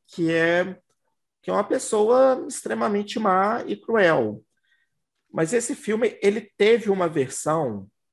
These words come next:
teve um livro inspirado nessa história, que é inspirado nessa real, um livro do Jack, Jack Ketchum,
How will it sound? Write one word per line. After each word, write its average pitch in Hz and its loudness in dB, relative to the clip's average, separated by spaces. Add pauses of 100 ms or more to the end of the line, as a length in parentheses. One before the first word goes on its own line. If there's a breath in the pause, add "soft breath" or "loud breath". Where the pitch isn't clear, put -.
(640)
teve 165 -2
um 208 4
livro 214 2
inspirado 170 0
nessa 151 -8
história, 139 0
que - -2
é 139 2
inspirado 131 -2
nessa 135 -8
real, 123 -2 (380)
um 127 -10
livro 139 0
do 143 2
Jack, 143 -2
Jack 139 -6
Ketchum, 214 -4